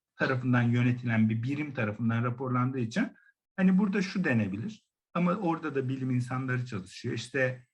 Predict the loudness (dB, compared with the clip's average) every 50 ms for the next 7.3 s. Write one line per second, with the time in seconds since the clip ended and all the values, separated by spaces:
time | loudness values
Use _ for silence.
0 | _ _ _ _ _ _ -4 -2 -2 0 -2 -2 -2 -2 0 0 2 2 2 2
1 | 0 -2 -6 -14 -20 _ _ _ -6 -2 0 2 2 2 0 0 -2 -4 -2 -2
2 | -2 -2 -2 -4 -6 -4 -2 -2 0 2 2 4 4 4 4 2 2 2 2 0
3 | -2 -2 -2 0 0 2 0 0 -2 -4 -8 _ _ -8 -4 -2 0 0 0 -2
4 | -4 -10 _ _ _ _ _ _ _ _ _ 0 2 4 4 4 4 2 2 2
5 | 4 4 4 2 2 0 -2 -8 -12 -12 -10 -8 -8 -8 -8 -8 -6 -6 -6 -6
6 | -8 -14 _ _ -8 -8 -6 -4 -4 -4 -2 -2 -2 0 0 0 0 0 0 2
7 | 2 4 2 2 0 -2